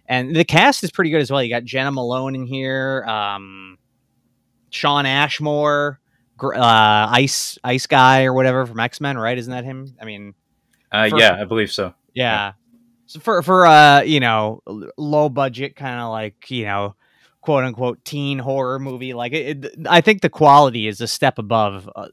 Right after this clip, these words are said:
Speaker 1: a lot of the other stuff that was being put out at the time. And, uh, yeah, it's kinda just, like, a fun movie to just watch unravel as these characters, like,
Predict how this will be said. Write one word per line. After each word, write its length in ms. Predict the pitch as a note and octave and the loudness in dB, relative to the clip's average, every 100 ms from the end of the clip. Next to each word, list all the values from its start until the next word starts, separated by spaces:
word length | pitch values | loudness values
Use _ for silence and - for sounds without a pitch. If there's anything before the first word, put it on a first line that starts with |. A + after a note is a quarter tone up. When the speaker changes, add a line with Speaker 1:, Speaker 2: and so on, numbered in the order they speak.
| A#2+ | -18
Speaker 1:
a 80 | B2 | -10
lot 180 | A#2 A#2 | -2 -2
of 60 | G#2+ | -2
the 80 | |
other 140 | G#2 G#2+ | -6 -4
stuff 200 | - A2 | -6 -6
that 80 | A2 | -8
was 100 | G2 | -8
being 200 | A2 G2 | -10 -6
put 160 | A2+ | -2
out 160 | G#2 G#2 | 0 -2
at 100 | A2+ | -6
the 60 | |
time. 460 | G#2+ B2+ B2 B2 B2 _ _ _ _ A#2 | -10 -6 -6 -8 -14 _ _ _ _ _
And, 380 | A#2+ A#2 A#2 A2 | -8 -6 -6 -6
uh, 360 | A#2 A2+ A2+ A2 | -4 -2 -2 -4
yeah, 320 | A#2 D#3 F3+ G#2+ | -2 2 2 2
it's 480 | C3+ - - - - _ _ - | -4 -6 -10 -12 -16 _ _ -8
kinda 680 | C3+ E3 E3+ C3+ B2 A#2+ A2 | -6 -2 -2 0 -2 -4 -8
just, 220 | A2 - | -10 -8
like, 340 | A2+ - - _ _ _ _ _ - | -8 -10 -20 _ _ _ _ _ -16
a 80 | C3+ | -16
fun 720 | - C#3 C3+ C3+ C3 A#2+ A#2 _ _ _ _ _ _ - | -2 2 2 0 -6 -8 -12 _ _ _ _ _ _ -6
movie 320 | C3 B2 A#2+ | -4 -2 -2
to 100 | A2+ | -6
just 180 | A2 G#2+ | -10 -6
watch 440 | A2+ A2+ - - | 0 2 0 -6
unravel 680 | A#2+ A2 G#2 G2+ G#2 G#2 F#2+ | -6 -6 -4 -2 -2 -4 -10
as 160 | F#2 F#2 | -10 -10
these 280 | A#2 G2+ - | -10 -10 -4
characters, 720 | B2+ A2+ - A#2+ G#2+ G#2 - | -2 -2 -2 -6 -6 -6 -6
like, 400 | A2 G2 - | -6 -8 -14